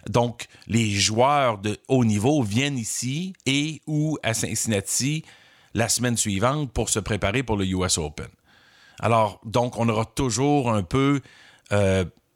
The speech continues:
une panoplie des meilleurs joueurs du monde parce que c'est un tournoi important qui m-, débute officiellement pour certains la saison sur surface dure, puis qui conduit jusqu'au U S Open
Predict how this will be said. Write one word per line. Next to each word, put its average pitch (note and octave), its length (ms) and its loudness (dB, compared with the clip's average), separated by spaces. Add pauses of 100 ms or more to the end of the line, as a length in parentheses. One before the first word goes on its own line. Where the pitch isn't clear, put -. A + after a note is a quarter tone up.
(140)
une A2+ 180 2
panoplie B2+ 760 -2 (100)
des G#2 220 0
meilleurs A2+ 400 2
joueurs A2 280 2
du F#2 120 -4
monde B2 320 2
parce - 160 -2
que A2 100 0
c'est - 160 -2
un G#2 80 2
tournoi G#2+ 300 2
important A#2 540 -2
qui A2 200 -2
m-, G#2 280 4
débute A2+ 760 -2 (320)
officiellement A2+ 560 2
pour - 180 -4
certains A#2+ 420 0
la G2+ 180 0
saison G#2+ 380 2
sur G2+ 200 0
surface F2 500 -2
dure, D#3 220 0 (460)
puis G#2+ 140 -2
qui - 120 -10
conduit A2 440 0
jusqu'au G2+ 320 0
U G2 240 0
S G2+ 100 0
Open A2 500 0